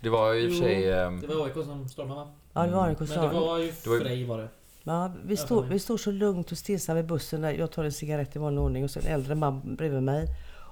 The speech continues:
Speaker 3: och en, en tjej och en, en till. Och så är plötsligt så en av de yngre killarna laddar in alltihopa i bussen. Och så vänder jag mig om så stå-, och ser en massa A I K komma springande.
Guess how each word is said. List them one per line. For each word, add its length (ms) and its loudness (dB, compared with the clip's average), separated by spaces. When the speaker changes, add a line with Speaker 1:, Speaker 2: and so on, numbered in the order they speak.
Speaker 3:
och 440 -6
en, 160 0
en 400 -2
tjej 440 2
och 280 -8
en, 220 -4
en 360 -2
till. 360 -6
Och 180 0
så 200 -2
är 80 4
plötsligt 460 -2
så 300 -4
en 140 -2
av 60 0
de 80 2
yngre 120 0
killarna 340 -2
laddar 180 0
in 180 0
alltihopa 360 -2
i 40 -2
bussen. 520 -2
Och 80 -6
så 80 -2
vänder 420 4
jag 80 2
mig 120 0
om 80 -2
så 120 -4
stå-, 260 -8
och 60 -16
ser 160 -6
en 60 -4
massa 300 -6
A 140 2
I 60 0
K 180 0
komma 180 -6
springande. 920 -2